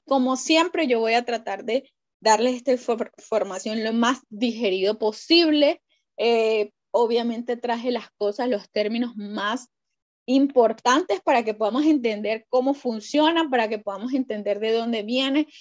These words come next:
qué es lo que resuelve y por qué tiene, por qué tendría potencial, por qué tiene potencial de posicionarse y de ser uno de los principales, eh, monedas de combate, por así decirlo, con relación a Ethereum, porque esta sí,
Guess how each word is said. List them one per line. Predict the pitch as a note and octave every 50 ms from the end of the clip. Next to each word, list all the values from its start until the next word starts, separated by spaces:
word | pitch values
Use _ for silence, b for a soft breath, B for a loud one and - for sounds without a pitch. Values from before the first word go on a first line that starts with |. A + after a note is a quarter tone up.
| B B B _
qué | - A#3
es | B3 B3
lo | C4+ D4 C#4+
que | C#4+ C4
resuelve | A#3+ A3 A3 A3+ - C#4+ C#4 D4+ C4+ D4
y |
por | C4+ - A#3+ - - -
qué | - A3+ G#3+
tiene, | A3 - C4+ C4+ C#4 C4+ C4+ D#4+ D#4 _ _ _ _ _ _ -
por | C4+ B3 A3+ A3 G#3+ -
qué | - C#4 D4+
tendría | D4 - D4 C4+ C4 B3 B3+ B3+ C4 C4
potencial, | B3+ C#4+ C4 A3 G#3 G#3+ G#3 - B3 C4 A#3+
por | A#3 G#3+ G#3 -
qué | - B3
tiene | A#3+ - - C4 C4 C#4+ D4
potencial | - - B3+ A#3 G#3+ - G#3 G3+ G3+ - - - B3 A3+ A3 A#3
de | A#3 B3
posicionarse | B3 B3 A3+ G#3+ A#3 A3+ G#3+ - A3 G3+ G#3 G3+ A3 A3 - B3
y | A#3+
de | G#3+ G#3
ser | G#3+ - G#3 G#3+ G#3+
uno | A3 A#3 A#3+
de | B3+ B3+
los | B3+ G#3 - _
principales, | - G3+ F#3 F#3+ G#3 - F3+ F#3 - G#3 G3+ G#3+ A3+ A#3+ B3+ - _ _ _ _ _ _ - _ _ _ _ _ _ -
eh, | - A#3+ A#3+ A3+ A3+ G#3+ G#3 G#3 G3+ G3 F#3+
monedas | F#3+ G3 G#3 G#3 G#3 G#3+ G#3+ A3 B3 B3+ B3 B3+
de | B3+ B3 A3+ G3+ -
combate, | - G#3 G3+ G3 G3 F#3+ G3 G3 A3 A#3 - C#4 B3+
por | C4 A#3+ A3
así | A#3 - A#3
decirlo, | A3 A#3+ - B3 A3 B3 C4+ C4 -
con | - A#3+ A3+
relación | A3+ A3 G#3 G#3+ G#3+ - - G#3+ G#3 G3
a | G3 G3+
Ethereum, | G#3 _ - C#4+ D4 C4+ G#3+ F3 F#3+ G#3+
porque | - G3+ G3 - - G#3+
esta | A#3 - - C4 C#4
sí, | C4+ - - - A3 F#3+ -